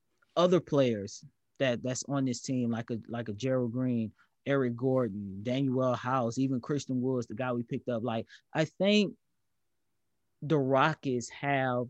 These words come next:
might be, like I say, the second best place for John Wall to come back and, and, and get,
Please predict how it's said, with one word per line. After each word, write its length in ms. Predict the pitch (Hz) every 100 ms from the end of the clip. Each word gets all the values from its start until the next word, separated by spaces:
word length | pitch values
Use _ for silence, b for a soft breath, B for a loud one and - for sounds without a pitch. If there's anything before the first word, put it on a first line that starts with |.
| 127
might 260 | 139 139
be, 100 | 131 127
like 200 | 143 139
I 40 |
say, 220 | 131 143
the 160 | 120 117
second 460 | - 151 143 139 123
best 280 | 127 -
place 280 | - 135 127
for 120 | 123
John 400 | 120 120 123 117
Wall 420 | 113 120 120 117 113 -
to 280 | 123 113 107 _ _ -
come 280 | 165 143 127
back 280 | 127 123 113 -
and, 240 | 104 123 113
and, 280 | 127 120 -
and 220 | 123 120
get, 260 | 123 135